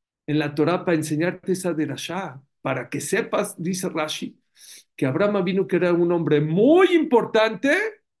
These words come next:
aún así se preocupó por su pareja y abrió primero su cama o su tienda de campaña y luego la de él. Los detalles para Dios son importantes. Ahí es donde está la Shekhinah.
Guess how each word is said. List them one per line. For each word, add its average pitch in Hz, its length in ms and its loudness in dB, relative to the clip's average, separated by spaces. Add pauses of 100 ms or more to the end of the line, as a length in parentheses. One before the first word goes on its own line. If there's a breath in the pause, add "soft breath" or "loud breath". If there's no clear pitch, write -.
(920)
aún 151 200 -12
así - 540 -12 (840)
se - 220 -10
preocupó 139 540 -10
por 147 140 -10
su - 180 -12
pareja 123 600 -14
y 139 120 -2
abrió 131 360 -2
primero 131 380 -2
su - 300 -12
cama 175 460 -6
o 185 120 -8
su 170 240 -4
tienda 160 280 -4
de 143 80 -6
campaña 156 440 -10 (120)
y 131 80 -6
luego 120 220 -4
la 110 120 -12
de 113 120 -20
él. - 80 -20 (1300)
Los 120 220 -12
detalles 131 580 -6
para 113 260 -14
Dios 120 440 -14
son 127 240 -8
importantes. 127 420 -12
Ahí 151 260 -4
es 143 140 -6
donde 127 220 -6
está 127 180 -18
la 113 120 -18
Shekhinah. - 360 -20